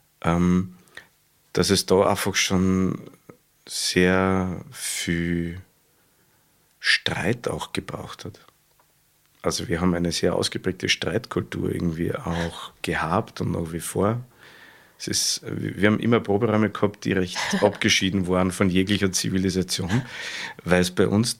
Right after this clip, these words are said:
Speaker 1: doch sehr oft sehr laut zugegangen ist.
Speaker 2: Das haben wir auch bei unseren Fragen irgendwie stellen. Wie ist das, wenn man zum Beispiel eben Konflikte hat als Band? Wie, wie, wie druckt man die irgendwie aus? Weil ich meine, fünfundzwanzig Jahre, das ist ja eine wahnsinnig lange Zeit.
Speaker 1: Ja.
Speaker 2: Und man geht in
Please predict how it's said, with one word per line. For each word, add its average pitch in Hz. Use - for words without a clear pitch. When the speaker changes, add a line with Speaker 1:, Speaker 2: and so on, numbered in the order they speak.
Speaker 1:
doch -
sehr -
oft -
sehr 85
laut -
zugegangen -
ist. -
Speaker 2:
Das -
haben 196
wir 185
auch 180
bei 208
unseren 185
Fragen 160
irgendwie 170
stellen. 160
Wie 180
ist 185
das, 175
wenn 175
man 175
zum 185
Beispiel 165
eben 165
Konflikte -
hat 170
als 170
Band? 156
Wie, 180
wie, 190
wie 170
druckt 170
man 180
die 180
irgendwie 170
aus? 190
Weil 180
ich 175
meine, 175
fünfundzwanzig 190
Jahre, 165
das 185
ist 185
ja 185
eine 175
wahnsinnig 196
lange 180
Zeit. 175
Speaker 1:
Ja. 87
Speaker 2:
Und -
man 185
geht 185
in 202